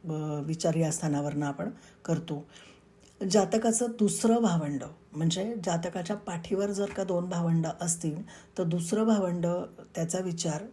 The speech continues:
या स्थानावरनं केला जातो. या स्थानावरनं हृदयाबरोबरच पाठ आणि पाठीचा कणा, कुशी ह्या अवयवांचा विचार केला जातो किंवा त्या रिलेटेड, अ,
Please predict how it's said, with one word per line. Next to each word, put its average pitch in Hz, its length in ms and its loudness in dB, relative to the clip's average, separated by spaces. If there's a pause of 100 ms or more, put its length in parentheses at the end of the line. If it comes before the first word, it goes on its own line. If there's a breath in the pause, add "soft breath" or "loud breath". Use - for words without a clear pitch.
(280)
या 160 180 0
स्थानावरनं 151 680 -4 (300)
केला 143 240 0
जातो. 131 340 -10 (600 loud breath)
या 214 120 6
स्थानावरनं 208 520 2
हृदयाबरोबरच 175 920 2
पाठ - 260 -4 (420)
आणि 165 120 4
पाठीचा 165 500 -4 (200)
कणा, 165 320 4 (500 loud breath)
कुशी 165 560 -2 (260 loud breath)
ह्या 180 140 2
अवयवांचा 165 680 0
विचार 151 360 -4
केला 147 280 -4
जातो 147 280 -6
किंवा 165 220 2
त्या 160 140 -2
रिलेटेड, 156 520 -4 (360 loud breath)
अ, 165 80 0